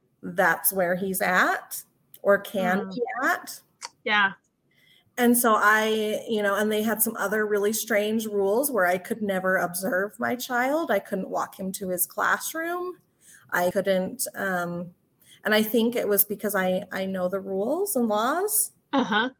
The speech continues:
Speaker 1: Because a lot of other parents were saying, "Oh, I volunteer all the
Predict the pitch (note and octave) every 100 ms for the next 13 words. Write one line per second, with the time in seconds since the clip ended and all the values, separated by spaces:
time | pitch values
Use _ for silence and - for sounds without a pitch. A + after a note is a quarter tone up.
0 | _ - A#3+ A#3+ A3 G#3+ G3+ G3+ G#3+ G#3+
1 | G#3+ G#3+ A#3 - G3+ G3 G3 G#3 F#3+ -
2 | F#4 F#4 F#4 D4+ A3 A3 A#3 A#3 A#3+ B3
3 | D4+